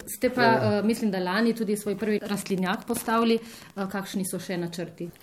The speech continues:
Speaker 2: Ja, lani smo prvi rastlinjak, ker smo videli, da brez tega pač se ne da živeti, posebno po zimi in s-, zgodaj spomladi, ker so dolge zime oziroma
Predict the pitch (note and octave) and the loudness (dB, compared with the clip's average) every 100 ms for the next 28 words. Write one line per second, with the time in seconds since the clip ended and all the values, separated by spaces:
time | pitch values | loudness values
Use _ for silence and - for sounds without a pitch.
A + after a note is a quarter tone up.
0 | - D3+ D3+ C#3+ C#3+ B2+ B2 C3+ B2+ A#2+ | 6 10 12 10 6 4 0 4 4 2
1 | - C3 C#3+ E3 E3 B2+ A2+ A#2 A#2 A#2+ | 0 4 6 6 4 -2 0 -4 0 0
2 | A#2+ A2+ A2+ A2+ A2+ B2 A2 G#2 A2+ - | 2 0 0 -2 -4 -2 -2 -2 -8 -8
3 | - A#2 A2 A2+ G#2+ A2+ B2+ C3+ - _ | -4 0 0 0 0 2 2 2 -4 _
4 | - A#2 A2+ - - A2+ A2+ A2 A2+ A2 | -10 -8 -6 -6 -2 2 2 0 -2 4
5 | A#2+ G#2+ G#2+ G#2+ - - A2 A2 A2 A2 | 4 4 0 -2 -6 -8 -4 -2 -2 -4
6 | - G#2+ A2+ A#2+ - - - - G#2+ A#2 | -4 -2 0 0 -2 -6 -14 -10 -10 -2
7 | B2 A2+ A2+ A2 A#2+ A#2 A#2 A2 A#2 A2+ | 2 2 2 2 2 4 2 2 2 4
8 | A2 | 2